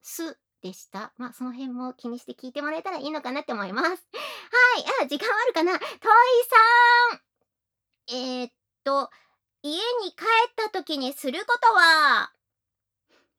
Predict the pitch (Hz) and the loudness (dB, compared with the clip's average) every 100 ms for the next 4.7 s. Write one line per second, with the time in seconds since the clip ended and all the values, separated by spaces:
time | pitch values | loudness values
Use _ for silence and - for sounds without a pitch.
0 | _ _ _ _ 269 330 330 294 269 254 | _ _ _ _ -8 -6 -6 -8 -8 -8
1 | 247 233 226 277 233 226 214 254 240 208 | -8 -10 -8 -10 -10 -10 -6 -6 -4 -8
2 | - - 202 190 180 165 208 247 269 269 | -12 -18 -16 -16 -16 -16 -12 -10 -10 -12
3 | - 359 285 226 220 220 220 214 _ - | -16 -18 -20 -14 -10 -10 -10 -12 _ -8
4 | 262 269 262 233 214 196 190 | -6 -4 -4 -4 -2 -4 -4